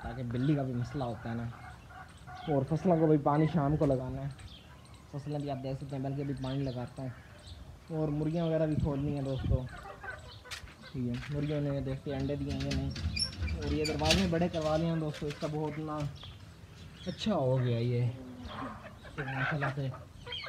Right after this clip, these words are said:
बिस्मिल्लाह। दोस्तों, अंडे वगैरह भी हैं माशाल्लाह से, देख सकते हैं अंडे भी बहुत अच्छे से ना ये ले शे कर रही हैं अगले।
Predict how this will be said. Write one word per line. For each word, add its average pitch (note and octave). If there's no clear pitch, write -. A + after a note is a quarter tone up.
बिस्मिल्लाह। A#2+
दोस्तों, C#3+
अंडे D#3
वगैरह D3+
भी D3
हैं C#3
माशाल्लाह C3+
से, C#3
देख C3
सकते C3
हैं B2+
अंडे D#3
भी D#3+
बहुत C#3+
अच्छे D3
से D#3
ना C#3
ये C3+
ले C#3
शे C#3+
कर B2+
रही C3
हैं B2+
अगले। B2